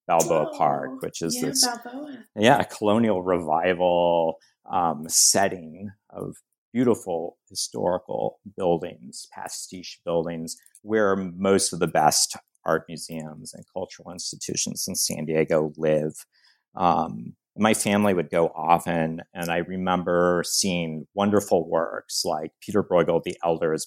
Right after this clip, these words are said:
Speaker 1: Parable of the Sower at the
Speaker 2: Mm-hmm.
Speaker 1: Timken Museum,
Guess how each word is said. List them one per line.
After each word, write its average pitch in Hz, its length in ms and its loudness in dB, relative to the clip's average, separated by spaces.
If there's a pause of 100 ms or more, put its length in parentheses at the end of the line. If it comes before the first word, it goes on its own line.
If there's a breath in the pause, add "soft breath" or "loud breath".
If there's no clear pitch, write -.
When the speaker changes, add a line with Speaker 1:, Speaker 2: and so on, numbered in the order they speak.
Speaker 1:
Parable 80 440 2
of 78 60 -4
the 78 60 -12
Sower 78 680 2 (440)
at 78 240 -6
the - 80 -2
Speaker 2:
Mm-hmm. 175 160 -2 (240)
Speaker 1:
Timken 76 100 -6
Museum, 76 440 -6